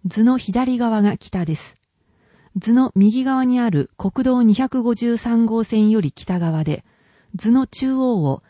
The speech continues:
南北に走るジェイアール飯山線、北北線の線路より西側に県立十日町病院があります。その北側に隣接する医療福祉総合センターの一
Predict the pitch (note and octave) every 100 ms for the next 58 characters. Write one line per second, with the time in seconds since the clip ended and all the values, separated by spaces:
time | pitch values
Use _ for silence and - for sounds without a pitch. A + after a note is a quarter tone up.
0 | _ G3+ B3 C#4+ G#3+ F#3+ D#3+ D3 D#3+ -
1 | E3 C#3+ - G#3 A#3+ B3 A#3 D3+ C3 E3+
2 | F#3+ F#3 F3 E3+ D#3 C#3+ - _ _ _
3 | - G#3 - C4 - - C4 C4 B3 C#4
4 | B3+ F#3+ D#3+ C3 C3 D3+ - G3 F#3 F3
5 | E3 - _ _ _ _ - B3 B3 A#3
6 | G#3+ G#3 A3+ B3+ C4 B3 A3+ A3 B3 B3
7 | G3 C#3 C3 B2 B2+ C3+ - _ _ _
8 | _ _ _ _ _ - B3 C4 B3+ -
9 | C4+ B3+ C4 A#3+ A3+ A#3 A#3 A3+ - -
10 | G3 G3 - _ _ _ _ G#3+ C#4 C#4+
11 | B3+ - B3 E3+ - A#3+ A#3 B3 A#3 B3
12 | A3 F3+ D3+ C#3 -